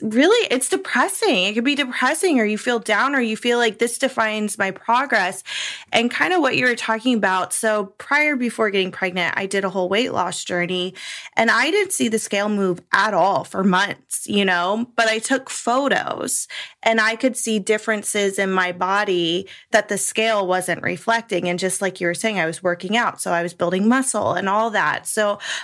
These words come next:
I love how, like, the scale does not define your progress, and there's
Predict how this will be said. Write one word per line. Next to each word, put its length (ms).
I 120
love 280
how, 180
like, 200
the 80
scale 500
does 220
not 320
define 500
your 100
progress, 640
and 200
there's 180